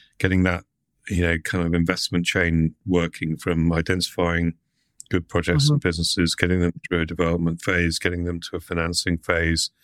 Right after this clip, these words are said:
Speaker 1: and then getting them built and, and, and operating. And, you know, that, that's, that's the notion that the C F A is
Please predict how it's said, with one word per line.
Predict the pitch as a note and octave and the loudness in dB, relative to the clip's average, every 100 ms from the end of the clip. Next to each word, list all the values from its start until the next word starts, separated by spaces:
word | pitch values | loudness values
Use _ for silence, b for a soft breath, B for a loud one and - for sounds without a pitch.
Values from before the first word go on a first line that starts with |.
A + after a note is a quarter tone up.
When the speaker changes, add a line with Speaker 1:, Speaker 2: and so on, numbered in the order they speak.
| b b b _ | b b b _
Speaker 1:
and | F2 | 2
then | F2 E2 | 4 2
getting | F2+ E2+ E2 | 2 2 2
them | E2 E2 E2+ _ | 2 2 -2 _
built | F2 E2 E2+ - _ | -2 -2 -4 -10 _
and, | E2+ D#2+ E2 | -2 -2 -2
and, | E2+ E2 - | 0 -2 0
and | E2 | -2
operating. | D#2 - E2+ D#2+ - - F#3 - | -2 -4 -6 -6 -10 -12 -10 -4
And, | F2 E2+ F2 - _ _ _ | 2 2 2 -2 _ _ _
you | - | 0
know, | F2 | 2
that, | F2 F#2+ - | 2 -2 0
that's, | G2 G#2+ - - - - _ _ _ _ _ - | -2 0 -2 0 -2 -8 _ _ _ _ _ -4
that's | G#2+ - | -2 0
the | G2+ | 2
notion | G2 F#2 - F2 | 2 2 0 0
that | F2 | 0
the | |
C | - F#2 | -2 0
F | E2+ - | 0 0
A | F2 | 0
is | E2 E2 D#2+ - | 2 0 0 -4